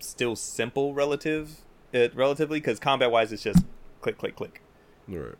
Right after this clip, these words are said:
Speaker 1: And then it's just when you're moving around in the overworld, that's the only time you're really using the touchpad to move,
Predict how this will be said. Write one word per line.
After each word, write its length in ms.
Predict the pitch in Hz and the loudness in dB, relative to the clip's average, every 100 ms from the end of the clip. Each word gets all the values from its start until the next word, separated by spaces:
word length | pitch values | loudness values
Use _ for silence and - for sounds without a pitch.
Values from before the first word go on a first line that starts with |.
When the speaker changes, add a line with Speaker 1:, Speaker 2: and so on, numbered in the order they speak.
| - | -6
Speaker 1:
And 160 | 110 | -2
then 120 | 110 110 | 0 -2
it's 100 | 117 | -2
just 160 | 110 | -4
when 160 | 120 120 | -4 -4
you're 100 | 110 | -2
moving 320 | 120 123 117 | -2 -2 -2
around 240 | 107 107 107 | 0 0 0
in 80 | |
the 80 | 101 | -4
overworld, 440 | - 104 101 98 98 | -2 -2 -2 -4 -6
that's 140 | 196 | -6
the 60 | 104 | -8
only 160 | 98 | -8
time 200 | 95 101 | -6 -6
you're 80 | 98 | -6
really 220 | 98 98 | -8 -8
using 420 | 98 98 135 101 98 | -6 -6 -8 -10 -8
the 120 | 95 | -8
touchpad 540 | - 92 - 101 92 | -8 -12 -8 -6 -6
to 80 | - | -8
move, 320 | 98 101 117 | -10 -6 -8